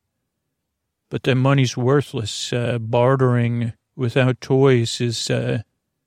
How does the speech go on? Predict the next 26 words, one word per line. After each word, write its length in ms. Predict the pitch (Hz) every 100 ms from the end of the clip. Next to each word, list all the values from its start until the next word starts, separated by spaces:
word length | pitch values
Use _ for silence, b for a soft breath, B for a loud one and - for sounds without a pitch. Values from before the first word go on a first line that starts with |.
| _ _ _ -
you 60 |
don't 200 | 131 131
get 140 | 131 120
the 80 | 131
same 380 | - 131 127
exchange 720 | 123 - - 131 135 147 131 123
rate. 300 | 120 117 113
Uh, 60 |
if 240 | 120 123 135
you 80 |
have 100 | 131
an 80 | 127
N 160 | 127 131
F 180 | 139 -
T, 140 | 151
you, 560 | 147 170 139 139 127 139
you're, 480 | 143 123 127 123
you 260 | 135 131 139
know, 200 | 123 135
and 140 | 139
that 140 | 127 -
people 240 | 151 139
are 60 | 120
selling 520 | - 143 135 131 127
these, 380 | 123 113 104 - _ _ _ _ _ _ _ _ _ _ _ _ _ _
"Oh, 140 | -